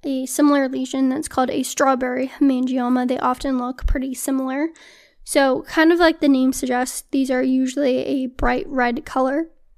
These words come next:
And strawberry hemangiomas are usually present in newborns, infants, small children,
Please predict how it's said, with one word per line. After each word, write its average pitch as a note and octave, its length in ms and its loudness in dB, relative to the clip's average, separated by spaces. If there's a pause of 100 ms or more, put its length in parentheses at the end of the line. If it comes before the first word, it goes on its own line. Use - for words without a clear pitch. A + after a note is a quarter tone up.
(460)
And C#4+ 440 2
strawberry D#4 420 4
hemangiomas C#4 760 4
are C#4 140 0
usually C4+ 420 0
present C4+ 680 -4 (140)
in C4+ 400 0 (440)
newborns, C4 680 4
infants, C4 640 0 (640)
small C4 320 0
children, B3+ 680 0